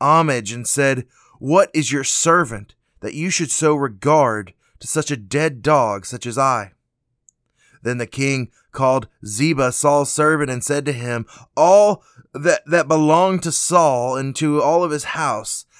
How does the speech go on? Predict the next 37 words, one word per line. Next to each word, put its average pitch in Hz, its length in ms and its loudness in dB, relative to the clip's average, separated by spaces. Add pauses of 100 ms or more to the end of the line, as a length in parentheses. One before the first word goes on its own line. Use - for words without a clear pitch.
(140)
I 135 120 -4
have 135 280 -6
given 139 360 -2
to 131 120 -6
your 123 140 -4
master's 123 440 -8
grandson. 113 720 -8 (760)
And 117 260 -8
you 170 380 -2
and 147 100 -2
all 170 260 0
of 151 120 -4
your 147 120 -4
sons 160 520 -2
and 131 100 -8
your 131 80 -6
servants 160 560 -2
shall 131 340 -4 (280)
till 185 280 -2
the 160 140 -4
land 156 400 -4
for 151 160 -8
him 147 400 -6
and 123 100 -8
shall 131 220 -4
bring 151 400 -2 (240)
the 131 80 -4
produce, 160 840 0 (300)
that 139 160 -4
your 160 100 2
master's 160 560 -2
grandson 131 600 -4
may 131 120 -8
have 131 240 -8
bread 131 320 -4
to - 120 -12
eat. 143 300 -6